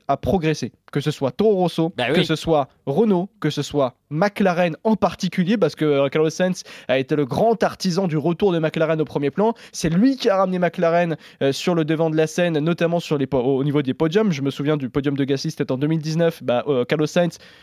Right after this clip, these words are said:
Speaker 1: sur la photo, il était pas dessus, mais finalement, il était monté derrière après la pénalité de Lewis Hamilton. Et c'est lui qui a été en bataille pour la victoire contre Pierre Gasly, c'était en deux mille vingt du côté de l'Italie.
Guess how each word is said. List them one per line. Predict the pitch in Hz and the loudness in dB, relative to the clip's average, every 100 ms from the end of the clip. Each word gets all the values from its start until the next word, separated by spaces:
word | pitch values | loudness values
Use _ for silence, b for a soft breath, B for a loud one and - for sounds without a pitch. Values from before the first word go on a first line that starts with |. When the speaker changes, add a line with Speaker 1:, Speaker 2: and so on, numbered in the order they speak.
| B | B
Speaker 1:
sur | - 175 | -4 0
la | 156 | 2
photo, | 185 165 156 | 2 2 2
il | |
était | 131 135 | 2 0
pas | 151 | -2
dessus, | - 180 | 0 0
mais | 156 160 | 0 0
finalement, | 156 160 151 165 160 | 0 0 2 2 0
il | |
était | 131 135 | 0 -2
monté | 135 139 | -4 -4
derrière | 139 135 147 147 B B | 0 0 2 0 B B
après | - 139 160 | -2 0 2
la | 139 | 0
pénalité | 147 139 135 143 | 2 -2 0 -2
de | 127 | -2
Lewis | 123 - | -4 -4
Hamilton. | 135 147 233 233 B B | -2 2 2 2 B B
Et | 131 | -10
c'est | 127 151 | -4 0
lui | 170 269 | 2 2
qui | 208 | 2
a | |
été | 165 175 | 2 2
en | |
bataille | 170 160 175 | 2 0 -2
pour | 160 156 | 0 0
la | |
victoire | 147 143 170 165 - | 0 -2 0 0 0
contre | 202 185 160 | -2 -2 -2
Pierre | 165 156 | 0 0
Gasly, | 156 - 170 | 0 -2 -6
c'était | 151 156 151 | -6 -4 -2
en | |
deux | 147 | -2
mille | 147 143 | -2 -2
vingt | 151 | -4
du | 131 | -4
côté | 131 131 | -4 -4
de | 123 | -4
l'Italie. | 117 175 | -2 0